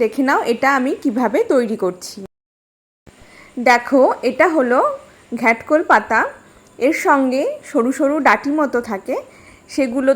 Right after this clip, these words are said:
তোমরা ফেলেও দিতে পারো, আবার এগুলো কিন্তু খাওয়াও যায়। আমি আজকে এগুলো ফেলছি না, কারণ এটা খুব কচি আর সরুই আছে। তো প্রথমেই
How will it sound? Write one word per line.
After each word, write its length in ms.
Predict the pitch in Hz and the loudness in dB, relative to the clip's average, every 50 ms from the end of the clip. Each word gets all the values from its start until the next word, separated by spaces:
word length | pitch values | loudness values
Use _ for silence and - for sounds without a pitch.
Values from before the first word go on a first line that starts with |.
| 269 | 2
তোমরা 240 | 269 254 254 269 294 302 - - - - - - _ _ - | 0 0 2 0 0 -2 -2 -8 -18 -20 -20 -20 _ _ 2
ফেলেও 300 | 311 269 254 269 302 349 392 370 | 2 4 6 6 4 4 2 -2
দিতে 180 | 277 - 254 233 226 | 0 0 0 2 2
পারো, 180 | 214 208 240 330 - - - - - - _ - - | 2 2 2 0 -4 -6 -16 -20 -20 -20 _ -4 -2
আবার 200 | 208 214 226 240 240 | 2 4 4 4 2
এগুলো 320 | 202 240 220 254 254 262 262 262 | 0 -2 -2 0 0 0 0 0
কিন্তু 220 | 285 294 294 427 539 - - | -2 -2 0 0 -2 -2 0
খাওয়াও 380 | 269 247 226 233 247 247 240 233 | 2 4 6 6 6 6 4 2
যায়। 280 | 208 202 180 151 151 196 - - - - - _ | 0 0 0 0 -2 -4 -10 -18 -20 -20 -20 _
আমি 240 | - 202 214 240 269 294 320 | -6 -4 -2 0 0 0 0
আজকে 200 | 320 320 - - 320 285 | -2 -4 -4 -4 -2 -2
এগুলো 200 | 240 247 254 285 - - | -2 0 -2 -2 -2 0
ফেলছি 360 | 302 233 220 226 220 - - 254 | 0 0 0 -2 -4 -4 -4 -2
না, 140 | 247 277 480 539 - - | -2 -2 -2 -4 0 2
কারণ 220 | 254 220 233 247 277 403 - - - - - _ - | 2 2 2 2 -2 -6 -8 -14 -20 -20 -20 _ -10
এটা 200 | - - - 269 277 - | -10 -4 -2 -2 -2 0
খুব 120 | - 427 403 - - - | -2 -2 -2 -2 2 4
কচি 280 | 262 262 262 - 359 453 539 | 4 4 4 0 -2 0 0
আর 60 | 508 - - | 0 -2 -2
সরুই 320 | - 302 262 254 294 320 320 | -2 -2 0 0 0 2 2
আছে। 340 | 247 175 180 - - - 190 175 185 226 - - - - _ _ _ _ _ _ _ - - _ - - - - - - - - - | 2 2 2 -2 -8 -8 -8 -8 -8 -12 -16 -20 -20 -20 _ _ _ _ _ _ _ -20 -20 _ -20 -20 -20 -20 -20 -20 -20 -8 -8
তো 60 | 302 277 285 | -8 -2 4
প্রথমেই 440 | 294 269 262 - 330 294 320 359 | 4 4 4 4 2 2 2 2